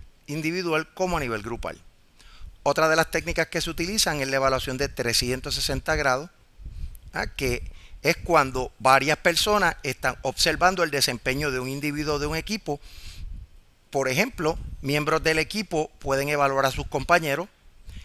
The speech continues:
el líder del equipo puede evaluar a los miembros del equipo, los clientes pueden evaluar a los, eh, miembros del equipo,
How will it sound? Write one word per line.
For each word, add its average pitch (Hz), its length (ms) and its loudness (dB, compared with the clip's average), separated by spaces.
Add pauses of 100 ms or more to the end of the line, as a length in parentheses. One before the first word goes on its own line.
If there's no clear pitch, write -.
(520)
el 147 160 2
líder 170 280 6
del 170 140 6
equipo 160 340 0
puede 160 220 4
evaluar 147 480 6
a 143 100 2
los 131 140 0 (480)
miembros 139 340 0
del 151 140 2
equipo, 165 340 -4
los 147 220 0
clientes 160 760 -2 (680)
pueden 151 280 2
evaluar 147 480 4 (540)
a 135 120 8
los, 127 400 0 (480)
eh, 123 220 0
miembros 135 380 -2
del 160 120 2
equipo, 143 460 -6